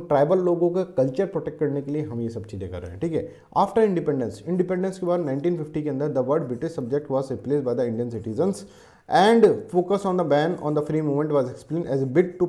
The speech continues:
protect the tribal culture in the north eastern region। और फिर उन्होंने बोला कि अब हम आईएलपी लगाएंगे तो सही, पर उसका क्या है, उसका इसके अंदर क्या होगा, इसके अंदर ये चेंज करेंगे। क्या चेंज करेंगे? हम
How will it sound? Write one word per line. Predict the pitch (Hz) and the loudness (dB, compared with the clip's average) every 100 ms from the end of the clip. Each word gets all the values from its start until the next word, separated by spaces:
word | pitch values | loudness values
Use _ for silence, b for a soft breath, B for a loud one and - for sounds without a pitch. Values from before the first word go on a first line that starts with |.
| 175 | 0
protect | 113 143 147 | 0 0 0
the | 135 | -2
tribal | 113 104 104 101 | -2 -2 -2 -2
culture | 101 131 139 | -4 -4 -4
in | 117 | -4
the | |
north | 113 98 - | -6 -6 -8
eastern | 98 - 95 | -12 -10 -8
region। | 98 101 156 151 B B B - | -6 -6 -6 -8 B B B 0
और | 180 185 | 2 2
फिर | 185 | -2
उन्होंने | 175 165 | -2 0
बोला | 147 131 156 156 | 2 2 2 -2
कि | 156 143 | -6 -2
अब | 147 | -2
हम | 151 120 | -2 -2
आईएलपी | 123 131 127 143 | 0 -2 -2 -4
लगाएंगे | 123 110 120 131 | -4 -4 -4 -4
तो | 147 | -6
सही, | 147 180 160 B B B B _ | -4 -2 -2 B B B B _
पर | 135 - | -6 -6
उसका | 135 - 165 | -12 -6 -2
क्या | 170 143 | -2 -2
है, | 131 143 160 123 | -2 -2 -4 -10
उसका | - - 143 170 B B B | -16 -6 -4 -4 B B B
इसके | 123 - 143 | -14 -8 -6
अंदर | 135 | -4
क्या | 127 117 | -4 -4
होगा, | 107 123 143 | -4 -6 -6
इसके | - 135 | -6 -6
अंदर | 123 | -4
ये | 127 | -4
चेंज | 120 127 131 | -4 -4 -6
करेंगे। | - 127 120 147 | -2 -4 -2 -6
क्या | 165 - - 147 | -8 -14 0 0
चेंज | 147 156 | 2 -4
करेंगे? | 151 139 139 160 | -2 -2 -2 -4
हम | 139 | -4